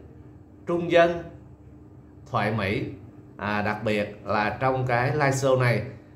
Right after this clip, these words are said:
à, có một vở hài kịch, à, đó là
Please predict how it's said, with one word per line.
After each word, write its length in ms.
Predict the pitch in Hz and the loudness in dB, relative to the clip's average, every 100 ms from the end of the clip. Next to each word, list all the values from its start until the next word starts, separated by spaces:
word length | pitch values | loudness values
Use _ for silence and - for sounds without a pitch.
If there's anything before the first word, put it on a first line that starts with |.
| - | -10
à, 260 | 92 95 95 | -6 -6 -4
có 260 | 101 143 165 | -2 0 0
một 240 | 110 - | 0 -2
vở 220 | 92 92 113 | -2 -2 -2
hài 220 | 127 110 | 0 -2
kịch, 240 | - 127 - - - - - | 0 -2 -2 -4 -12 -18 -10
à, 240 | 92 87 | -6 -4
đó 200 | 82 104 | -2 2
là 440 | 143 143 110 92 | 4 4 2 0